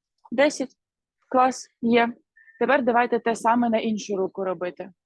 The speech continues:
Угу. Давайте починаємо. Кладемо руку і ставимо назад. Один. Два.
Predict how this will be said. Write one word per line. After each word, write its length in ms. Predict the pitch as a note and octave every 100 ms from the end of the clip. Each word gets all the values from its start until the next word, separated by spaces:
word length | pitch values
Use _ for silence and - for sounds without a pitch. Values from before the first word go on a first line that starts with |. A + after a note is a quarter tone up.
| _ _ _ -
Угу. 320 | A#3 C#4+ G#4 _ _ _ _ _ _ _ _ _ _ _ _ _ _ _ _
Давайте 560 | G3+ G#3 F#3 F3 F#3 C#4+ -
починаємо. 800 | A#3 A3 A3 F#3 F3 G#3 B3+ D4 _
Кладемо 560 | - A#3 G#3+ G#3 G#3 F#3+
руку 480 | F3+ F#3+ C4 D#4+ D#4+ _ _ _ _ _ _ _ - - -
і 120 | C#4
ставимо 460 | - A3+ G3 G3
назад. 300 | F#3+ F3 E3+ E3+ _ _ _ _ _
Один. 520 | - A#3+ G3 E3+ F#3 _ _ _ _ _ _ _ _ _ _ _ _ _ _ _ _ _ _ _ _ _ _ _ _ _ _ _ A#3 D4+ _ _ -
Два. 400 | G3+ G3 F3+